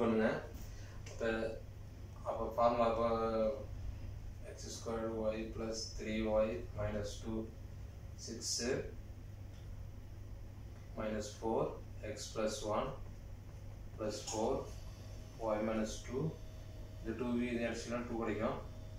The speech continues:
plus two into x plus one whole square, இது கேன்சல் பண்ணா டூ கிடைக்கும், minus two into x plus one, y minus two, sixty-six கேன்சல் பண்ணீங்கன்னா, plus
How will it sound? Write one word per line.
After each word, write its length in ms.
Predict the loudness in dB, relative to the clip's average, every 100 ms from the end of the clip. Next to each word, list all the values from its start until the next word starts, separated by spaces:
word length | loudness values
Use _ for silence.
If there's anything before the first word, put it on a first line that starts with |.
| -8 -10 -10 -10 -8 -8 -8 -4
plus 220 | -2 0 -2 -4
two 160 | 0 2 4
into 320 | 2 4 4 4 0 -6 -6 -6 -6 -8 -8 -8
x 140 | -8 -4
plus 200 | 0 0 2 2
one 120 | 2 0 0
whole 200 | 0 0
square, 340 | 2 6 6 6 0 -6 -8 -8 -8 -8 -8 -4
இது 160 | 0 2 4
கேன்சல் 220 | 2 0
பண்ணா 140 | 0 0 0
டூ 80 | 2
கிடைக்கும், 340 | 2 2 2 0 -4 -4 0
minus 480 | 2 4 4 2 -2 -6 -8 -8 -8 -8 -8 -2
two 140 | 0 2 2
into 240 | 2 2 2 -2 -8 -8 -8 -6 -4
x 100 | -4 -4
plus 220 | -2 -2 4 4
one, 100 | 4 0 -4 -6 -8 -8 -10 -10 -10 -6 0
y 80 | 0 2
minus 260 | 2 2 0 -4 -2
two, 160 | 2 2 0 -6 -8 -8 -8 -10 -10 -8 -8 -6
sixty-six 400 | -4 -2 0 -2 -2
கேன்சல் 260 | -2 -2 -2
பண்ணீங்கன்னா, 280 | -2 -2 -2 0
plus 220 | 0 0